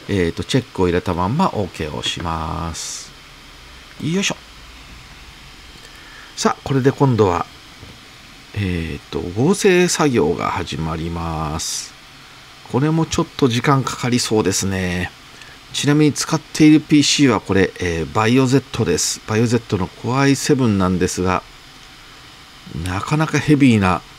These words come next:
作業になるようです。はい、えー、合成開始からですね、十五分ほど経ちました。えー、すごいですね。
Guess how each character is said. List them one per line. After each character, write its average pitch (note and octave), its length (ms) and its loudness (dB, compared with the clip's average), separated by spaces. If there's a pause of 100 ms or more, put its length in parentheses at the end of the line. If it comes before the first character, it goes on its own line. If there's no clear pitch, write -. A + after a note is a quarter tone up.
(340)
作 - 220 -4
業 F#2 180 2
に F2+ 140 0
な F2 120 -2
る F2+ 120 -2
よ F2 100 2
う E2+ 60 0
で E2+ 140 2
す。 - 360 -8 (2750)
は - 80 -2
い、 - 40 4 (100)
え A2+ 280 0
ー、 G2+ 40 -6
合 B2+ 180 6
成 C#3 220 4
開 C3 260 4
始 - 160 2
か B2+ 140 0
ら A#2+ 100 2
で F#2+ 100 2
す F2+ 140 -4
ね、 F2 340 -4
十 D3 380 0
五 D#3+ 80 2
分 D#3 240 4
ほ C#3 160 2
ど C3 100 0
経 B2+ 140 -4
ち - 140 -6
ま A#2+ 160 2
し - 80 -6
た。 F#2+ 160 -4 (1080)
え G#2+ 440 0
ー、 - 20 -4
す - 220 -6
ご B2+ 100 4
い A2 60 6
で G2+ 80 4
す - 80 -8
ね。 D#2+ 240 -8